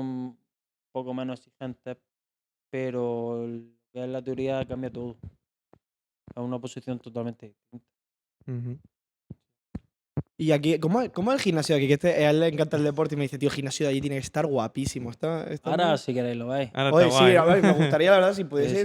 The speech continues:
Speaker 1: sí, sí,
Speaker 3: enseñárnoslo
Speaker 1: ahora,
Speaker 3: ahora,
Speaker 1: ahora
Speaker 3: nos molaría
Speaker 1: hace-,
Speaker 3: mucho verlo, la
Speaker 1: hacemos
Speaker 3: verdad.
Speaker 1: tú.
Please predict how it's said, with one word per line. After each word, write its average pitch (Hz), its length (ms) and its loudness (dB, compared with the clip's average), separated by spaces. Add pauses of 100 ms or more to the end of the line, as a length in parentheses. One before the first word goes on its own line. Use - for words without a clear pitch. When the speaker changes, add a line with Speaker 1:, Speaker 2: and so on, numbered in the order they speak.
Speaker 1:
sí, 175 60 -2
sí, 147 60 0
Speaker 3:
enseñárnoslo 147 300 4 (100)
Speaker 1:
ahora, 165 40 8
Speaker 3:
ahora, 151 160 6
Speaker 1:
ahora 147 220 4
Speaker 3:
nos 127 80 2
molaría 147 300 2
Speaker 1:
hace-, 156 80 -2
Speaker 3:
mucho 160 240 -6
verlo, 139 140 -2
la 147 80 2
Speaker 1:
hacemos 135 180 0
Speaker 3:
verdad. 143 140 -2
Speaker 1:
tú. 127 440 -2